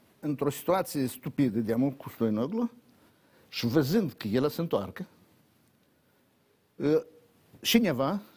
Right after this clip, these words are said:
nu știu cine, nu, că nu e inițiativa lui Robu, el nu, nu, nu știu, este, în primul rând, el e, nici nu are așa, uh, drept, uh, acordat la dânsul prin lege.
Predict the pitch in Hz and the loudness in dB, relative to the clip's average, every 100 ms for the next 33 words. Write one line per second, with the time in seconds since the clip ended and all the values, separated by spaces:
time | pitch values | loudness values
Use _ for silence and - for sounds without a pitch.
0 | _ 180 165 - - 127 113 196 180 - | _ 2 2 0 -4 -2 0 0 -2 0
1 | 202 233 196 175 160 165 151 196 151 165 | 2 2 2 2 2 -2 -4 -2 0 2
2 | 175 147 123 160 170 185 190 208 185 202 | 2 0 0 -2 -2 -4 -4 -4 -2 -4
3 | 170 - 180 185 190 190 - 175 196 214 | -6 -10 -6 -4 -2 -4 -2 0 0 0
4 | 214 208 - - 143 196 214 214 208 190 | -2 -4 -8 -8 0 2 4 2 0 -4
5 | 170 202 - 202 226 233 233 254 240 220 | -2 -2 0 0 2 2 0 0 2 2
6 | 202 214 196 190 - - 170 175 143 123 | 2 2 2 0 -14 -4 0 2 0 0
7 | 190 240 151 - 143 143 139 151 143 156 | 2 4 2 -2 -2 0 0 0 0 2
8 | 202 190 151 170 165 143 - 190 202 208 | 2 4 0 0 -2 -2 0 0 2 0
9 | 127 107 | 0 -4